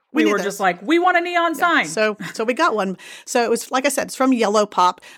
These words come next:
Speaker 2: There are several websites that you can check out that are s-, really user-friendly as well, but Yellow Pop was what we kinda meshed with. Um, but it's really easy. It's,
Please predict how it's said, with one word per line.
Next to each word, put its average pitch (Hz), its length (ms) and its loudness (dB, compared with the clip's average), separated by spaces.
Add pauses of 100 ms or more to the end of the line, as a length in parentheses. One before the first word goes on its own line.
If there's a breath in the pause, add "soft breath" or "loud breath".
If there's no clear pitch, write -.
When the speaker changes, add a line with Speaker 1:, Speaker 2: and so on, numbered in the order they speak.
Speaker 2:
There 254 120 4
are 269 60 2
several 269 400 0
websites 190 500 -2
that 190 120 -4
you 190 100 -4
can 190 160 -6
check 170 220 -2
out 185 180 2
that 185 120 2
are 180 100 0
s-, - 160 -10 (120)
really 208 240 2
user-friendly 180 500 0
as 185 140 -4
well, 185 200 4
but 185 120 -2
Yellow 190 220 2
Pop 180 340 0
was 180 220 -4 (460 loud breath)
what 233 180 2
we 247 260 2
kinda 226 260 -2
meshed 196 300 2
with. 196 300 4 (360 loud breath)
Um, 196 200 2
but 220 80 2
it's 220 160 -4
really 320 160 4
easy. 220 320 0
It's, - 260 -4